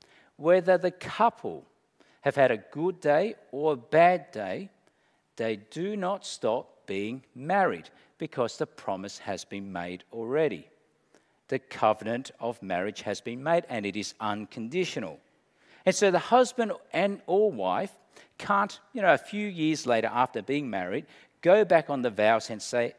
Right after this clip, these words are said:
"Actually, what I meant on the day was for richer, for poorer, in sickness and in health,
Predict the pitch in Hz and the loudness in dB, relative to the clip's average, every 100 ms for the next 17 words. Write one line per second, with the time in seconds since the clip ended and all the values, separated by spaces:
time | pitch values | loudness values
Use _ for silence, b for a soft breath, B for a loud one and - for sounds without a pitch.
0 | - 220 208 - 139 120 135 131 127 123 | -4 -2 -2 -6 -6 -2 0 0 -2 -4
1 | 147 165 - 135 120 110 85 135 156 165 | -4 -6 -6 -10 -6 -8 -4 2 2 2
2 | 101 98 151 - b b b b - 156 | -2 -4 -4 -8 b b b b -4 0
3 | 131 120 165 - 208 190 220 - - 127 | 0 2 0 0 -2 -2 -4 -6 -4 0
4 | 110 101 123 127 117 - - 185 190 180 | 2 4 2 -2 -8 -8 -6 -6 -4 -4
5 | 170 160 160 139 104 113 | -2 -4 -6 -6 -4 -4